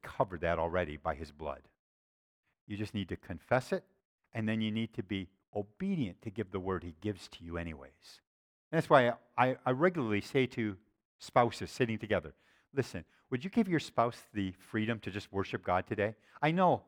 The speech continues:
maybe you weren't nice to each other on the way here, but is it gonna help if you just stand there stiff like a board and do nothing? Is that really gonna help your marriage?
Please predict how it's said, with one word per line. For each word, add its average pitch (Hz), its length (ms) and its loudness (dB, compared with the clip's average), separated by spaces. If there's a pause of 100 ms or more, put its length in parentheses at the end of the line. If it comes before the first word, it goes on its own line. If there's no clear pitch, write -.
(100)
maybe 139 220 0
you 131 80 0
weren't 127 180 2
nice 110 200 -2
to 113 120 -6
each - 160 -2
other 95 180 2
on 90 100 -2
the 90 80 -2
way 85 160 0
here, 73 240 -8 (1000)
but - 140 0 (400)
is 147 140 4
it 160 60 2
gonna 208 220 8
help 170 220 6
if 170 120 -2
you 139 60 -8
just 143 180 -4
stand 143 300 4
there 151 100 0
stiff - 320 2
like 131 180 4
a 123 60 6
board 104 300 4
and 117 100 0
do 104 140 -2
nothing? 123 500 0 (560)
Is 117 120 -2
that 156 160 8
really 165 200 8
gonna 185 180 8
help 190 180 10
your 196 100 6
marriage? 220 420 6